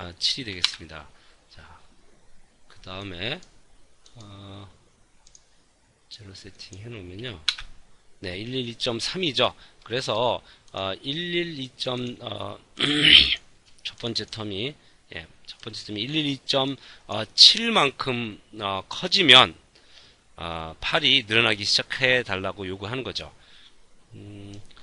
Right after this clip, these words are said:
<clears throat> 자, 그런데, 어, 상대적이겠죠. 이 우리의 이, 이 메인 스케일이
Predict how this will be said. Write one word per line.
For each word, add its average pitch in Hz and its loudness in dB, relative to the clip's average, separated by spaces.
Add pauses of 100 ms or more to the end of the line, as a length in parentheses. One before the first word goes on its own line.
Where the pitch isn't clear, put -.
(880)
<clears throat> - 0 (1600)
자, 95 6 (300)
그런데, 139 4 (300)
어, 104 0 (120)
상대적이겠죠. 160 4
이 117 -6
우리의 123 0
이, 113 -2
이 113 -6 (600)
메인 151 4
스케일이 147 0